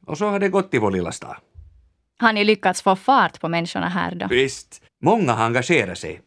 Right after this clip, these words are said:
Speaker 1: och visat intresse för vårt projekt. Nu har vi flera biopremiärer per sommar och en filmfestival i augusti. Ett litet café har uppstått nära bion och folk rör sig ute på stan på ett helt annat sätt än förr.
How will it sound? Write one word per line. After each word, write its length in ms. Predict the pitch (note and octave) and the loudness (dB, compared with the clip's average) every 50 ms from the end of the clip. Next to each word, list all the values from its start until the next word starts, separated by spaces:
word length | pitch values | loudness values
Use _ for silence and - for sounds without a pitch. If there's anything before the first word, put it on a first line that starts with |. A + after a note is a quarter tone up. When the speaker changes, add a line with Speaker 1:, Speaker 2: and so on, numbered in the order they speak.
| _ _ | _ _
Speaker 1:
och 140 | - C3+ D#3 | -2 0 2
visat 220 | F#3 F3 E3+ F3 | 2 2 2 0
intresse 400 | E3+ D#3 - F3+ E3+ - - A2 | 0 0 0 0 0 0 -2 -6
för 100 | - - | -4 -4
vårt 200 | F2 F#2 F#2+ F#2 | -2 -2 -2 -2
projekt. 460 | - F#2 F#2+ - A#2 F#2+ - - _ _ _ _ _ _ _ _ _ _ _ _ _ _ _ _ _ _ _ _ - | -4 -6 -4 -2 -2 -4 -4 -10 _ _ _ _ _ _ _ _ _ _ _ _ _ _ _ _ _ _ _ _ -4
Nu 80 | A#2 | 0
har 140 | C3 C3+ B2 | 0 2 2
vi 360 | A2 A#2 A2 G#2+ G#2+ F2 D#2 D#2+ | 2 2 2 2 2 0 -2 -2
flera 320 | - D3+ E3+ D3+ G#2+ G2 | 0 2 2 2 2 2
biopremiärer 720 | F#2 A2 A2+ G2 F2+ F2 F#2 F2+ F2 F2+ F#2 E2+ E2 F2+ | 2 2 2 2 0 -2 -4 -4 -4 -2 -2 -2 -4 -4
per 120 | F#2+ F#2+ F#2 | -4 -6 -4
sommar 380 | - C3 B2 G2+ F#2 F2+ F2 | 0 0 0 0 0 -2 -2
och 120 | F2+ G2 G#2 | 0 0 0
en 240 | G#2+ G2+ F#2+ F2+ - - _ | 0 0 -2 -4 -8 -12 _
filmfestival 1080 | - - F#3+ A3 F#3+ A#2+ F#2 - A2 G#2 - - - B2 A#2 C3+ E3 B2 F2 D#2 D2+ - - | 0 0 2 2 0 -2 -2 0 0 0 0 0 0 0 2 2 2 2 0 -4 -8 -8 -4
i 100 | F#2+ G#2 | -2 0
augusti. 480 | A2 A2+ A#2 B2+ A2+ - - - - - - _ _ _ _ _ _ _ _ _ _ _ _ _ _ _ _ _ - | 0 2 0 0 0 -2 -6 -16 -18 -20 -20 _ _ _ _ _ _ _ _ _ _ _ _ _ _ _ _ _ -8
Ett 140 | B2 B2 - | -6 -2 0
litet 340 | D3 C#3+ C3 C3+ A#2+ - | 0 0 2 0 -2 0
café 400 | - C3+ A#2 - F#3+ F#3+ D3 G2+ | 0 -2 0 2 2 2 2 2
har 140 | E2 E2+ G2+ | 2 2 4
uppstått 360 | A#2 A#2 A#2 - - G2 F2 | 4 2 2 0 -6 -6 -2
nära 260 | - B2 B2 G2+ F2+ F2 | 0 0 0 -2 -2 -2
bion 380 | F#2+ G2 F2 E2+ E2+ E2+ - - _ - - - - _ _ _ _ _ - | -2 -2 -2 -2 -6 -10 -14 -18 _ -20 -20 -20 -20 _ _ _ _ _ 0
och 340 | - A#2+ A#2 A2+ F#2+ F2 - | 2 4 4 4 2 0 0
folk 260 | D#3 C#3+ - - - | 0 0 -2 -2 -2
rör 180 | G2+ A2+ A2+ | 0 0 0
sig 140 | G2+ - A#2 | 2 2 2
ute 200 | A#2 A2+ - A#2+ | 2 2 2 0
på 100 | - A2+ | -2 -4
stan 300 | - - F3 F3 D3+ G2+ | -4 0 0 2 2 0
på 100 | - G2 | -2 -4
ett 80 | F#2 - | -2 0
helt 200 | E3+ F3 - - | 0 0 2 2
annat 260 | C#3 C3 G#2+ F#2 - | 0 0 0 -2 -4
sätt 180 | - F#2 - A2 | -6 -6 -4 -4
än 80 | G#2 | -2
förr. 300 | G#2 E3 D3+ - - - | 0 0 0 -2 -2 -8